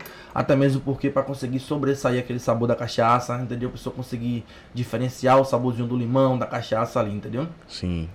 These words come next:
Speaker 1: Só que o que acontece? Isso aí deixou o drink, digamos assim, com teor de álcool
Speaker 2: Forte,
Speaker 1: muito presente,
Speaker 2: é,
Speaker 1: muito
Speaker 2: presente.
Speaker 1: presente, na verdade, né?
Speaker 2: Marcante.
Speaker 1: Marcante, isso, isso. E o que que a galera começou a fazer? Utilizar a coqueteleira,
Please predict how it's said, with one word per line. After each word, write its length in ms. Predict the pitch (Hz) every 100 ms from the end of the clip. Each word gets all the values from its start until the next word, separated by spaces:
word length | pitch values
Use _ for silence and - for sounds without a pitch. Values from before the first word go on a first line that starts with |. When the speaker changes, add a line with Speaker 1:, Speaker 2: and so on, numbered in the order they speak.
| -
Speaker 1:
Só 180 | 113 156
que 80 | 156
o 40 |
que 60 | 185
acontece? 600 | 185 208 - 117 117 - - - - - - 196
Isso 340 | 269 269 254
aí 400 | 143 180 196 175 - - -
deixou 420 | 135 165 - 202 175
o 20 |
drink, 960 | 151 180 185 180 185 175 170 151 135 - - 143
digamos 420 | 139 156 180 165
assim, 600 | 165 165 156 147 139 135 -
com 100 | 196
teor 500 | 190 226 202 208 214
de 160 | 208 196
álcool 560 | 196 202 202 190 170 - - - - - - -
Speaker 2:
Forte, 220 | 160 127 117
Speaker 1:
muito 120 | 101
presente, 300 | - - 113
Speaker 2:
é, 100 | 110
Speaker 1:
muito 120 | 104
Speaker 2:
presente. 320 | 131 120 107 107
Speaker 1:
presente, 460 | 190 151 160 156
na 120 | 139
verdade, 360 | 131 123 117 117
né? 80 | 127
Speaker 2:
Marcante. 520 | 156 196 117 110 -
Speaker 1:
Marcante, 680 | 175 214 214 196 196 185 170
isso, 460 | 180 180 175 - 165
isso. 320 | 156 - 123 - - -
E 60 | 180
o 60 | 202
que 100 | 214
que 60 |
a 40 | 214
galera 260 | 214 202
começou 340 | 196 180 180 180
a 40 |
fazer? 340 | 165 151 214 226
Utilizar 420 | 147 - 156 151
a 20 |
coqueteleira, 640 | 156 160 165 208 156 151